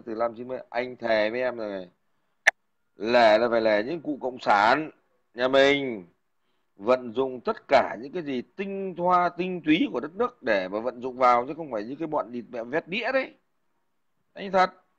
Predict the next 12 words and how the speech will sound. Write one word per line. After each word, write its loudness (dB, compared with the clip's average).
Kể -2
cả 2
từ -2
cái -2
loại 0
kia 2
chúng -4
nó 2
nhá, -2
không -6
nói -2
thật, 2